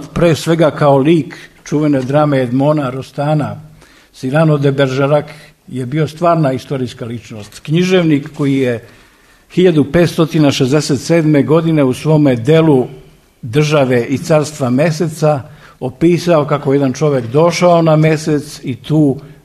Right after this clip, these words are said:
zatekao tajanstvenu nekakvu kutiju. "Kada otvorih kutiju", piše de Bergerac,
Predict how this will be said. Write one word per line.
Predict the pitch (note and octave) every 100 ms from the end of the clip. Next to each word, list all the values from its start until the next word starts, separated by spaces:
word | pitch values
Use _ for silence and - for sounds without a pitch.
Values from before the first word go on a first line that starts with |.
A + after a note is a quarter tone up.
| -
zatekao | A#2 C#3+ E3 - C3+ B2 A2+
tajanstvenu | - C3+ B2+ C#3+ D3+ D3+ C#3+ C3 A#2+
nekakvu | A#2 A#2 B2 - G#2+
kutiju. | - A#2 - G#2+ F#2+ - _ _ _ _ _ _ _ _ _ _ _ _ _ _
"Kada | - C3 D3+
otvorih | D3+ D#3 F#3+ G#3 D#3+
kutiju", | G3 G3+ G3+ G3 E3+ -
piše | D#3+ D#3 D#3 C3+ A#2 -
de | B2 C3
Bergerac, | B2+ A#2+ B2 C3